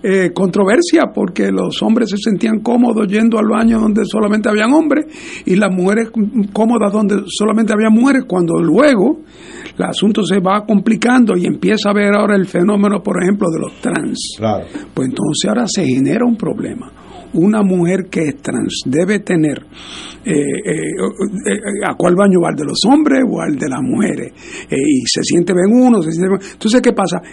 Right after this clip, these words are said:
Speaker 1: Eh, eh, empieza una búsqueda por tratar de lograr unos acomodos razonables que tomen en consideración los intereses de todo el mundo y que se cumpla con el objetivo de, de, eh, equidad y justicia. Y el tema de los baños,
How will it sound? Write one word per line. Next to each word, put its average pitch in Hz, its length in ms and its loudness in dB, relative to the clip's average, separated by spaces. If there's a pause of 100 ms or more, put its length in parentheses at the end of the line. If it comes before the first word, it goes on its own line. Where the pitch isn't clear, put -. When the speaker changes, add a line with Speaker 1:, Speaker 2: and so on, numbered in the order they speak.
(280)
Speaker 1:
Eh, 233 220 -4
eh, 208 260 -2
empieza 254 400 2
una 254 160 8
búsqueda 220 500 4
por 180 140 2
tratar 170 320 -2
de 220 140 2
lograr 220 320 2
unos 220 280 4
acomodos 202 680 2 (260)
razonables 202 720 2
que 175 160 -2
tomen 208 280 2
en 202 60 2
consideración 185 720 0
los 180 100 2
intereses 180 580 -2 (380)
de 156 100 0
todo 180 200 2
el 175 100 2
mundo 294 420 4
y 190 160 0
que - 160 -2
se - 240 -6
cumpla 269 440 2
con 180 200 0
el 151 60 2
objetivo 160 580 0
de, 160 300 -2
de, 143 80 -2
eh, 147 460 -2
equidad 151 320 0
y 180 60 0
justicia. 208 580 2 (500)
Y 185 120 4
el 180 140 4
tema 285 280 4
de 277 80 4
los 254 160 4
baños, 277 380 6